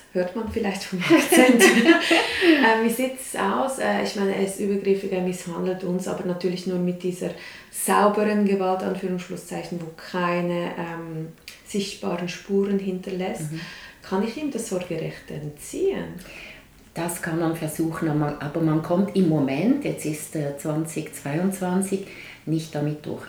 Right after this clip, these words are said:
Speaker 2: Aber umso wichtiger ist es, dass über diese Themen geredet wird, dass mehr und mehr sensibilisiert wird. Ähm, ich hoffe, das ist meine ganz große Hoffnung, dass das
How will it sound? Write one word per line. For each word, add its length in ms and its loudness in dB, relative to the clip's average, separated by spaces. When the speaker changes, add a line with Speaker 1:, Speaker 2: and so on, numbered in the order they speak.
Speaker 2:
Aber 400 0
umso 380 2
wichtiger 540 0
ist 240 0
es, 200 0
dass 220 -6
über 160 -4
diese 340 -2
Themen 360 2
geredet 680 2
wird, 300 0
dass 220 -6
mehr 220 2
und 120 4
mehr 160 4
sensibilisiert 1080 0
wird. 320 0
Ähm, 520 0
ich 280 0
hoffe, 360 2
das 180 -8
ist 160 -8
meine 220 -2
ganz 300 -2
große 380 0
Hoffnung, 460 0
dass 320 -6
das 540 -2